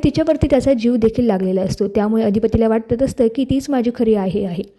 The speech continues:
पण इकडे मात्र आता प्रेक्षक वर्ग या मालिकेवरती एवढे नाराज झालेले आहेत की त्यांना वाटतं की ही मालिका लवकरात लव-, लवकर बंद करून टाकावी, कारण सगळे प्रेक्षक वर्ग अधिपतीला खूप हेट करत आहेत.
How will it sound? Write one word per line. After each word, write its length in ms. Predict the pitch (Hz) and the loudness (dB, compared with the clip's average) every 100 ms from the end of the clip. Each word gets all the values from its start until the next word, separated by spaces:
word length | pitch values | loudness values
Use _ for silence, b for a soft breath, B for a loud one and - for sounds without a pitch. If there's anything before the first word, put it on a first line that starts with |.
| B B B 339 | B B B -4
पण 100 | 339 | 0
इकडे 180 | 349 | 0
मात्र 260 | 359 320 - | 0 0 0
आता 320 | 285 - 240 | 0 2 0
प्रेक्षक 320 | 262 233 - 262 | 2 0 0 0
वर्ग 200 | 247 233 | 0 2
या 180 | 247 240 | 2 2
मालिकेवरती 580 | 214 220 254 226 226 | 0 0 0 0 0
एवढे 240 | 226 202 254 | 2 2 2
नाराज 300 | 311 285 254 | 2 0 0
झालेले 260 | 269 269 | 2 2
आहेत 200 | 269 226 233 | 2 0 0
की 60 | - | 0
त्यांना 220 | 285 269 | 0 0
वाटतं 320 | 277 254 269 247 | 0 0 0 2
की 80 | 262 | 2
ही 100 | 262 | 2
मालिका 300 | 269 233 269 | 2 0 2
लवकरात 420 | 254 202 226 240 | 2 2 -2 -2
लव-, 200 | 214 196 - | -2 -2 -2
लवकर 320 | 220 202 262 | -2 0 0
बंद 220 | 262 196 190 | 0 0 0
करून 240 | 190 190 | -2 -2
टाकावी, 400 | 190 180 185 185 - B B B - | -4 -6 -6 -8 -10 B B B -2
कारण 220 | 302 339 | 0 2
सगळे 400 | 320 320 247 302 | 0 0 2 2
प्रेक्षक 400 | 320 294 302 269 | 2 -2 -4 -2
वर्ग 180 | 254 254 | -2 0
अधिपतीला 680 | 233 - 214 220 226 233 226 233 - | 0 0 0 0 0 0 -2 -2 -4
खूप 160 | 285 | 0
हेट 300 | - 233 202 | 2 0 -2
करत 260 | - 196 196 | -4 -6 -6
आहेत. 180 | 175 | -8